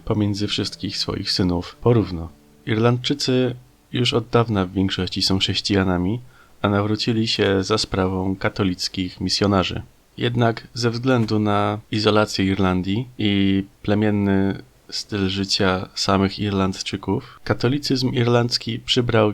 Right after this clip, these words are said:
nieco inną formę od tego praktykowanego w Rzymie. Chociaż katolicyzm wyspiarski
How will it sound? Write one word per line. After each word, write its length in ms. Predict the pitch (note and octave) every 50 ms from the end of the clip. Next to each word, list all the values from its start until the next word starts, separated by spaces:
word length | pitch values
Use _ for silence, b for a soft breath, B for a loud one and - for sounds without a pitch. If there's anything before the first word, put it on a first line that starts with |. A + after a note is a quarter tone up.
| -
nieco 280 | - A#2+ A#2 - - A#2
inną 480 | A#2 A#2 A2+ A2 G2 F#2 F#2 F#2 F#2 - -
formę 420 | - - A2 G#2 G2 G2 G2 -
od 140 | - - -
tego 460 | - - A2 G#2 G#2 G#2 G#2 A2+ B2 - - -
praktykowanego 800 | - A2 G#2 - - A#2+ A#2+ - A2+ A2 A2 G#2 F#2+ F2+ - G2+
w 60 | G2
Rzymie. 360 | G#2 G#2+ G#2+ G2 F2+ F2 F2+ G2 -
Chociaż 520 | - - A#2+ - - G#2+ G#2 G#2 G#2 -
katolicyzm 880 | - - G#2+ - - G#2+ A2 A#2 A#2 - A#2+ A2+ A2 G#2+ G#2+ G#2 G#2+ G#2+ - -
wyspiarski 920 | G2+ G#2 A2+ - - - A2+ G2+ G2+ G#2 - - - - F#2+ F#2+ G2+ A#2+